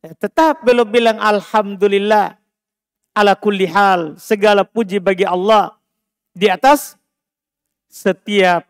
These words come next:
keadaan." Itulah orang yang beriman, selalu baik. Beda orang yang tidak beriman.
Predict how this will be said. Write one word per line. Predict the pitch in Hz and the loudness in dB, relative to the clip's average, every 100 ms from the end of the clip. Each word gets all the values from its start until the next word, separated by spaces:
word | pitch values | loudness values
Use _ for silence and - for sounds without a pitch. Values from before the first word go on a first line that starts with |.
| _ | _
keadaan." | 185 165 156 180 180 165 151 143 143 - _ _ _ _ _ | -6 -6 -2 -4 -2 -8 -10 -18 -20 -20 _ _ _ _ _
Itulah | 277 370 320 285 269 | -4 0 2 4 4
orang | 262 254 240 | 2 2 2
yang | 233 254 294 - _ _ _ _ _ _ _ _ _ | 0 0 -4 -14 _ _ _ _ _ _ _ _ _
beriman, | 185 233 240 285 269 170 123 113 _ _ _ _ _ _ _ _ _ | -2 0 2 0 -2 -4 -10 -20 _ _ _ _ _ _ _ _ _
selalu | - - 262 262 302 320 269 | -20 0 2 4 4 4 2
baik. | 247 269 185 _ _ _ _ _ _ _ _ _ | 4 2 0 _ _ _ _ _ _ _ _ _
Beda | 190 285 302 339 339 | 2 2 4 2 4
orang | 311 311 330 330 | 4 4 4 0
yang | 311 | -2
tidak | 330 311 320 | 2 2 2
beriman. | 330 359 349 330 | -2 -2 -2 -6